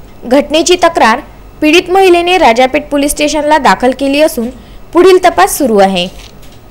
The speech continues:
बडनेरा पोलीस स्टेशन अंतर्गत आरोपी आशिष राजकुमार बागडे, वय पंचवीस वर्षे, राहणार रेल्वे हाऊसजवळ,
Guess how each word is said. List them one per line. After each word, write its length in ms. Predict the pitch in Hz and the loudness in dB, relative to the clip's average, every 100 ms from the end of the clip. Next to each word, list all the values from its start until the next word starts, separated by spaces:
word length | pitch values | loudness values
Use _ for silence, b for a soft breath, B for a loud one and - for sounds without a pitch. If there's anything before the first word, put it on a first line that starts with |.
| B B B B B B B B - | B B B B B B B B -2
बडनेरा 440 | 269 277 349 403 | 0 0 2 2
पोलीस 300 | 403 392 381 | 2 2 0
स्टेशन 280 | 370 359 392 | 0 0 -2
अंतर्गत 580 | 349 269 294 294 330 - | -2 -2 -2 0 -2 0
आरोपी 400 | 240 240 262 320 | 2 2 2 0
आशिष 420 | 247 220 285 - | 2 0 -2 -2
राजकुमार 500 | 262 220 - 269 269 | 0 0 -2 0 0
बागडे, 420 | 269 262 269 190 247 B B B | 2 0 2 -2 -4 B B B
वय 180 | 240 277 | 0 2
पंचवीस 480 | 294 262 247 302 330 | 2 0 0 -2 0
वर्षे, 340 | 320 294 214 196 B B B - | 0 0 -2 -6 B B B -2
राहणार 400 | 254 262 294 320 | 0 2 2 2
रेल्वे 340 | 233 247 285 | 2 2 2
हाऊसजवळ, 640 | 302 302 302 277 302 214 | 2 0 0 0 2 4